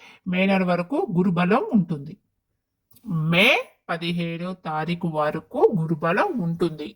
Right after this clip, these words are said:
ఈ సంవత్సరంలో, సంవత్సరం ప్రారంభమైనటువంటి రెండు, మూడు నెలల్లో జరిగే అతి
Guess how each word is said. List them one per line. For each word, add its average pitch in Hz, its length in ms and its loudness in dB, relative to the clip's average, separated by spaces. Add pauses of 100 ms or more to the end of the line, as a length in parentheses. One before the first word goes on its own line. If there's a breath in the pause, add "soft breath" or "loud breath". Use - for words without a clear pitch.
ఈ 294 240 2
సంవత్సరంలో, 170 1400 0 (120)
సంవత్సరం 254 760 -4 (120)
ప్రారంభమైనటువంటి 214 1700 2
రెండు, 185 520 -4
మూడు 190 360 -2
నెలల్లో 170 520 2
జరిగే 165 300 -2
అతి 214 320 0